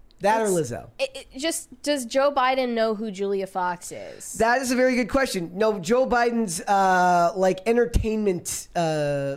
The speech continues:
Speaker 1: person in charge of, his, of knowing what entertainment is knows who, Br-, uh, who Julia Fox is. But I'm telling you right now,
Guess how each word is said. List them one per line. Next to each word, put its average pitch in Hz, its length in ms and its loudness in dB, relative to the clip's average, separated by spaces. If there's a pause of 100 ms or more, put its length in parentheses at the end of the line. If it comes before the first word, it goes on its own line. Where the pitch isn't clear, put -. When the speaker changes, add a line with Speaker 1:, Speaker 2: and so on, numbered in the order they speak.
Speaker 1:
person 208 320 -2
in 190 80 -2
charge 180 240 -2
of, 160 80 -6
his, 151 160 -8
of 165 200 0
knowing 180 260 2
what 175 180 0
entertainment 165 520 0
is 120 120 -2
knows 120 200 -2
who, 127 80 -6
Br-, 135 220 -4
uh, 135 140 -6 (100)
who 139 120 -2
Julia 127 300 -4
Fox 92 320 -8
is. 64 260 -16 (640)
But 208 80 2
I'm 254 80 2
telling 302 260 0
you 240 60 2
right 254 100 4
now, 233 180 0